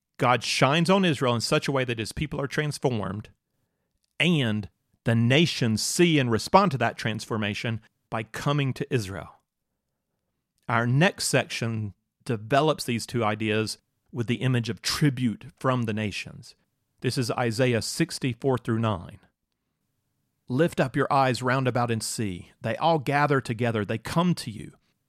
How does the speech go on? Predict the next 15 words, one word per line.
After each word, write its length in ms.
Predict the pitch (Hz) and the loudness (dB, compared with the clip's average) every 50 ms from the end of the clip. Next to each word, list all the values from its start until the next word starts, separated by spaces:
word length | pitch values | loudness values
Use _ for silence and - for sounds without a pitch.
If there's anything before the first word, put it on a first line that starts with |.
| _ _ _ | _ _ _
Your 180 | - 123 120 110 | 2 2 2 2
sons 500 | - - - 185 175 175 165 151 117 120 | 2 2 2 2 4 4 2 2 0 0
will 120 | 120 117 | -2 -2
come 220 | - - 135 120 110 | -2 -2 -4 -4 -4
from 180 | - 117 107 | -4 -6 -6
afar, 440 | 101 92 - 151 160 165 156 147 143 | -6 -2 0 2 4 4 6 4 4
and 160 | - 127 117 | 2 0 0
your 120 | 117 110 113 | -2 -2 -2
daughters 600 | 110 101 135 123 139 151 147 151 143 139 120 - | 0 2 4 6 6 6 6 6 4 2 2 0
will 120 | 135 117 | -2 -2
be 100 | 104 117 | -2 -2
carried 380 | - - - 127 123 123 123 113 | -4 -4 -4 -2 -2 0 -2 -2
in 100 | 113 110 | -2 -2
their 160 | 113 110 110 | -2 0 0
arms. 440 | 101 95 104 104 95 - - - - | 0 -2 -4 -6 -8 -10 -12 -14 -18